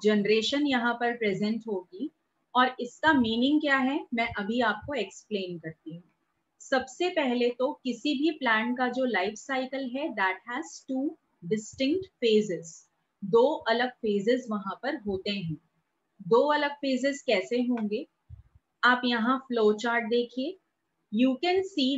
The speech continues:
that half of the life cycle is showing diploid phase, okay,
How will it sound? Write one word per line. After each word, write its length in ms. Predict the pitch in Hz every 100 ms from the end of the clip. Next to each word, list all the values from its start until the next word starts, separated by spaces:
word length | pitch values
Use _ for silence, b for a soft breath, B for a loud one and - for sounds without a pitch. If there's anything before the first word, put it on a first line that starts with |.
| 254
that 260 | 269 269 _ _ 202
half 320 | 208 254 320
of 160 | 302 247
the 100 | 311
life 280 | 320 220 220 -
cycle 520 | 262 220 202 202 202 302 _ _ _ _ _ _ _ _ _ - -
is 260 | 269 247
showing 640 | - 262 247 240 220 262 330 _ - 202
diploid 580 | 170 226 226 226 233 262 -
phase, 360 | 294 311 302 - _ _ _ _ _ _ _ - - _ _ - - _ _ _ _ _ _ _ _ _ _ _
okay, 360 | 240 226 269 330